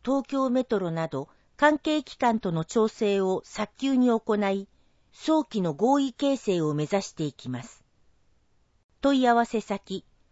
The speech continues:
地下鉄八号線事業推進担当。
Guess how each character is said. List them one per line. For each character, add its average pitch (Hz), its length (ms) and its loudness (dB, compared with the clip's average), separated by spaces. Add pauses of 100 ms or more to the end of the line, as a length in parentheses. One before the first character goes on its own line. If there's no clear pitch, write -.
(400)
地 - 120 -12
下 285 160 4
鉄 269 240 -2
八 240 320 -4
号 233 220 6
線 196 380 -2 (100)
事 247 160 0
業 233 200 2
推 240 300 -2
進 226 320 -2
担 202 300 0
当。 160 520 -4